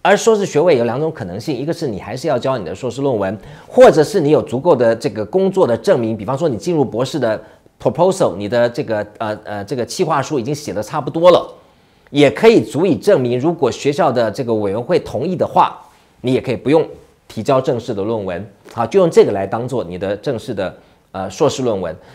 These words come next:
所以我也有可能判断说，蔡同学基本上是走了这一条路。好，那如果他已经拿了博士之后，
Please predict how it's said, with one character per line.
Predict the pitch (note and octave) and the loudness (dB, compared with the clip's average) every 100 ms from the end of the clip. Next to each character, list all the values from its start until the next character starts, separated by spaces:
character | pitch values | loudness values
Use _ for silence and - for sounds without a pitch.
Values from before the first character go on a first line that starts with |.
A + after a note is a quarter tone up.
| - | -4
所 | - | 4
以 | B3 | 6
我 | F3+ | 6
也 | A3 | 6
有 | G3+ | 6
可 | - - | 6 0
能 | F2 G2 | -8 -8
判 | - G3 B2 | -2 -2 0
断 | C3+ G2 | -4 -4
说， | A#2 | -8
蔡 | A2+ D#3+ | -6 -8
同 | G#2 | -8
学 | G#2 | -10
基 | G2+ D#3+ | -8 -8
本 | G#2 - | -8 -10
上 | G#2 | -14
是 | G2 | -12
走 | - - | -10 -10
了 | E2 | -10
这 | - D3+ | -6 -6
一 | A#2+ | -6
条 | - F#2 | -10 -8
路。 | G2+ - _ _ _ _ _ _ _ | -8 -10 _ _ _ _ _ _ _
好， | - A2 - _ _ _ - | -4 -4 -4 _ _ _ -4
那 | G#3+ F#3+ A#2+ - _ _ | 2 2 0 -8 _ _
如 | B2+ G3 A#3+ | 4 6 6
果 | F#3 F#2+ | 4 0
他 | E3 | -2
已 | D3 | -2
经 | B2 | -2
拿 | B2 G#2+ | -4 -4
了 | |
博 | G2 F2 G2+ | -4 -4 -6
士 | B2 | -6
之 | G2 | -8
后， | A2 A2 | -4 -4